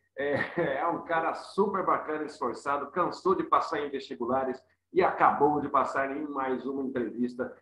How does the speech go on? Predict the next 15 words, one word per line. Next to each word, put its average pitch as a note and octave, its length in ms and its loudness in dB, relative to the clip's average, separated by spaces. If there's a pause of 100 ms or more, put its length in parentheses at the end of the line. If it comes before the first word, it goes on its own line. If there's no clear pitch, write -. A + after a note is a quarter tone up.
(140)
de D3+ 200 2
trabalho B2 560 4
para C3 200 4
ir C3 60 -4
trabalhar A#2+ 480 -2
com G#2+ 140 -4
máquinas B2 500 -2
agrícolas A2+ 580 -2 (360)
no C#3 120 2
Arkansas, E3 920 4
região B2 340 -8
produtora A#2+ 480 -6
de - 300 -6 (420)
milho, D3+ 640 2
soja, D3+ 960 6